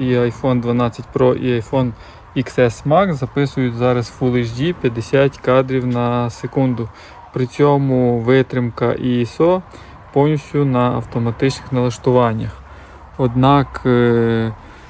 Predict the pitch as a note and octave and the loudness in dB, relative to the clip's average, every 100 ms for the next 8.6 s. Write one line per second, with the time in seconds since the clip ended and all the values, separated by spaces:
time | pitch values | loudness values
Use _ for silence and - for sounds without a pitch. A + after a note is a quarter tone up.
0 | - C#3+ C3 B2 D#3 F#3 - E3+ D3+ - | -8 -2 0 2 2 0 -4 -2 0 0
1 | C3 C3 C3 A#2+ C3+ F3+ - F3 C#3 C3 | 0 0 -2 0 0 0 0 0 2 2
2 | A2+ A2 - A#2 - C3+ C3 A#2+ - - | 0 -2 -2 -2 2 4 4 2 -2 -2
3 | - C3 B2+ A#2+ D#3+ F3+ F#3 E3 - E3 | -2 0 0 2 2 2 0 -6 -4 -4
4 | D#3+ - E3 E3 - C3 D#3+ - - A#2+ | -4 0 0 0 0 0 0 -2 -10 -8
5 | A2+ A#2+ B2+ B2 A#2 A2+ A2+ - - - | -2 0 2 0 -2 -4 -4 -10 -12 -12
6 | - - - - - - - - _ _ | -12 -10 -8 -8 -10 -14 -20 -20 _ _
7 | - - - - - _ _ _ _ - | -20 -20 -20 -20 -20 _ _ _ _ -20
8 | - B2+ A2+ - B2+ | -14 -14 -10 -8 -8